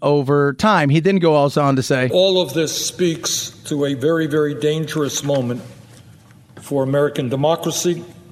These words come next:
Speaker 2: and in a number of ways it resembles the conditions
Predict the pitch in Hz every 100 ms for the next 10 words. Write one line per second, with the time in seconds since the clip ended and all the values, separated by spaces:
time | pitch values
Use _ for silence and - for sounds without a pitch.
0 | - - - - - - - - - 139
1 | 135 127 131 156 165 160 135 135 147 147
2 | 127 131 147 143 131 151 160 156 139 -
3 | 135 139 135 170 - 117 120 -